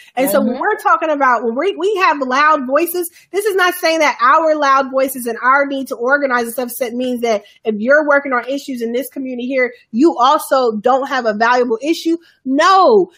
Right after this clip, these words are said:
Speaker 1: you need to get organized too. One thing I would always hate, particularly since these Black Lives Matter, you know, cases, right, have become an issue for us more so in the past four years, even though this has been going on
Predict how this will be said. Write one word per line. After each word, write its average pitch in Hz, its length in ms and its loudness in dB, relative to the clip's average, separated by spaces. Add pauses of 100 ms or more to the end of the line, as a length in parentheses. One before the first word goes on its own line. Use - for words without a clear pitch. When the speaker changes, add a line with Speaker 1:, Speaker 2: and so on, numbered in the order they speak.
(160)
Speaker 1:
you 415 460 4
need 392 300 2
to 339 140 -4
get 330 260 -4
organized 349 500 0
too. 381 140 -2
One 320 300 -2
thing 453 120 -2
I 330 120 2
would 262 120 0
always 359 380 0
hate, - 460 -6
particularly 339 320 -6
since 311 160 -6
these 277 160 -8
Black 269 360 -4
Lives 262 300 -2
Matter, 254 560 -4 (260)
you 247 140 -8
know, 233 160 0
cases, 226 840 -6
right, 226 260 -6
have 247 140 -10
become 233 440 -6 (340)
an 226 160 2
issue 311 300 -2
for 233 180 -4
us 208 160 -2
more 220 160 -4
so 247 100 -8
in 233 40 -4
the 220 60 -6
past 233 220 -6
four 233 120 -4
years, 220 260 -4
even 311 260 -4
though 285 180 0
this 269 200 -6
has 320 140 -4
been 254 400 -2
going 254 300 -4
on 254 280 0